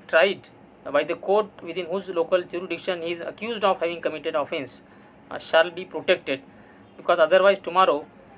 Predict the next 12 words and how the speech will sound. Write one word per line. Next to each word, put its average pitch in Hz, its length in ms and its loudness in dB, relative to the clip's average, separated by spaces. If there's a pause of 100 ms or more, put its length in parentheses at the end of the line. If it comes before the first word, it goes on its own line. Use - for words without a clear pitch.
(460)
uh, 143 40 0
any 175 360 -4
citizen 202 480 -4
can 185 200 2
be 190 200 -6
tried 180 380 4 (100)
anywhere 175 480 2 (840)
regardless 185 500 0
of 175 160 -2
the 180 80 -2
place 170 280 -2
where 165 260 2